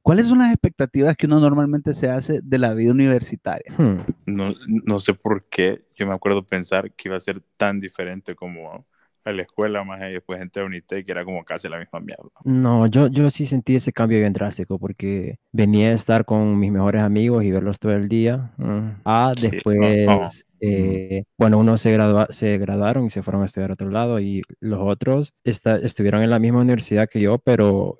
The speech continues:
Speaker 2: obviamente estudiando otra cosa, y ahí ya no los miraba como antes. Entonces, sí sentí como ese cambio, pero al mismo tiempo creo que es algo que te abre en el aspecto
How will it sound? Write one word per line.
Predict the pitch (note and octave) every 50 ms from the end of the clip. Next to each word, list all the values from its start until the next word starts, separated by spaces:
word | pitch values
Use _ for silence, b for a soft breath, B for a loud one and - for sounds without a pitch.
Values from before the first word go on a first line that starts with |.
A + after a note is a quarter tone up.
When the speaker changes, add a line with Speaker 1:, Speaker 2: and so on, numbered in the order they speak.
| - -
Speaker 2:
obviamente | A2 G#2 G2+ G2 G2 G2+ G2+ - A2
estudiando | G#2 - - F#2 F#2+ F#2+
otra | F#2 - F#2+ F#2
cosa, | - A#2+ B2 B2+ - F#2+
y | F#2+
ahí | F#2+ F#2 F#2 F#2+ F#2+
ya | F#2+ F#2+
no | F#2 F2+ F#2
los | F2+ F#2
miraba | F#2 F#2 F#2 F#2 F#2 -
como | F#2 F#2 F#2+ G#2+
antes. | A#2+ B2 - G#2
Entonces, | F#2+ - G#2+ G2+ A2+ A#2 A#2+ -
sí | - - B2+ A#2
sentí | B2+ C3+ C3 - - _ - - - - C3 B2+ C3+ C3+
como | - C3 B2 A#2 A2 G#2 E2+ - - _ _ -
ese | A2+ A2 - B2+ -
cambio, | - - C3 D#3+ F3 D#3+ D#3 D#3+ D3+ - -
pero | B2+ A2+
al | A2
mismo | A#2 A2+ A#2 A2
tiempo | - - A#2 A2 - B2 G#2+
creo | - - A2 G#2
que | - G#2+
es | G#2 G#2+
algo | G#2+ G2 A2 G#2+
que | - - G#2+ G#2 G#2 G2+ F#2+ - - - _ _ _ _ - -
te | - G2+ G2
abre | G2 G#2 A2+ A2+ A#2+ A#2
en | A2+ G#2+
el | G#2 G2
aspecto | F2+ - - G2+ F#2 - G2+